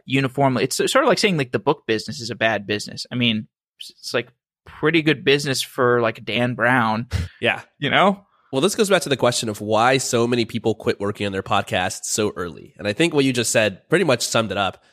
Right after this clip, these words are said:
Speaker 2: which is that there's lots of different reasons to have a podcast, and they're all very personal. And it's very easy to quit something if you don't get what you want out of it, but it's very hard to get what you want out of something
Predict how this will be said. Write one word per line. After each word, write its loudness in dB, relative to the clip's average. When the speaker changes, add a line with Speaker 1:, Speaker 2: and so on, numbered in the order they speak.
Speaker 2:
which -4
is -4
that 0
there's -4
lots 2
of 2
different 2
reasons -2
to -4
have 0
a -4
podcast, 2
and -6
they're 2
all 6
very 4
personal. -8
And 0
it's -6
very 4
easy -2
to 0
quit -2
something 0
if -8
you -6
don't 2
get 2
what -4
you -2
want 2
out 4
of 0
it, 2
but -2
it's -8
very 4
hard 2
to -4
get 2
what -4
you 4
want 4
out 4
of -4
something -4